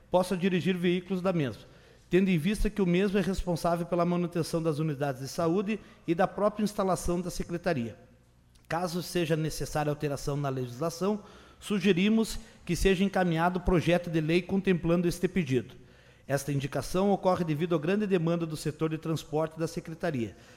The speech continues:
sendo que a adoção dessas medidas será apenas na ausência dos motoristas.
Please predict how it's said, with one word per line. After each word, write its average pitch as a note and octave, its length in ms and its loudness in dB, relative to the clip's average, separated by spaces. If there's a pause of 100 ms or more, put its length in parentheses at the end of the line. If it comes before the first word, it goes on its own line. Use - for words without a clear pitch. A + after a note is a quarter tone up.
sendo E3+ 340 -2
que E3+ 120 -4
a D#3+ 120 0 (240)
adoção D3 560 -2
dessas F3 380 -2
medidas D3 460 -2
será E3 240 0
apenas F#3+ 440 0
na G3 120 4
ausência F#3+ 520 0
dos G3 200 -6
motoristas. G3+ 640 0